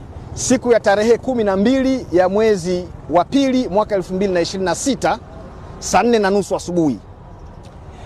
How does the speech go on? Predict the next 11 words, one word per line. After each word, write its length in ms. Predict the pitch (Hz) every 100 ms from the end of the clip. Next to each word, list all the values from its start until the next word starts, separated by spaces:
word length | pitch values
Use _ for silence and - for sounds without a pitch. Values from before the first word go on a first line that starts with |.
| - -
Lakini 260 | 151 302 311
itakumbukwa 540 | 262 - 254 339 269
kwamba 300 | 254 240 220
shauri 280 | - 202 202
hili 200 | 302 294
linawahusisha 760 | 247 233 220 - 254 - 214 247 - - -
wadai 420 | 160 208 254 247 220
ambao 220 | 208 233
walikuwa 300 | 196 185 233
ni 60 | 196
wafanyabiashara 840 | 175 175 175 170 233 220 170